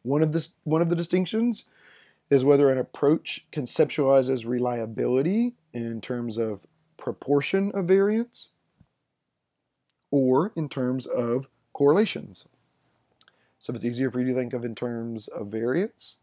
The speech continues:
that's gonna be a choice. Or if it's easier for you to think in terms of correlation, that's gonna be a choice.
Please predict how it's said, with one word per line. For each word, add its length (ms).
that's 200
gonna 160
be 80
a 60
choice. 440
Or 100
if 40
it's 100
easier 320
for 100
you 60
to 80
think 160
in 100
terms 260
of 120
correlation, 720
that's 220
gonna 180
be 100
a 80
choice. 420